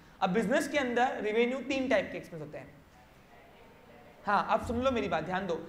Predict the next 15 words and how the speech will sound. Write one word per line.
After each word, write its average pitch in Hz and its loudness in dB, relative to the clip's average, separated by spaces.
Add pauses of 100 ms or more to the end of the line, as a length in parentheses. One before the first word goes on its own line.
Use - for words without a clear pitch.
(260)
ट्वेल्थ 294 6
में 294 0
आपको 226 -4
दो 214 2
type 214 -4
के 254 -2
final 185 -4
account 160 -6
हैं। 151 -10 (680)
मैं 196 -2
फिर 262 0
repeat 269 -4
करूँ 294 -2
एक 226 -4
बार, - 0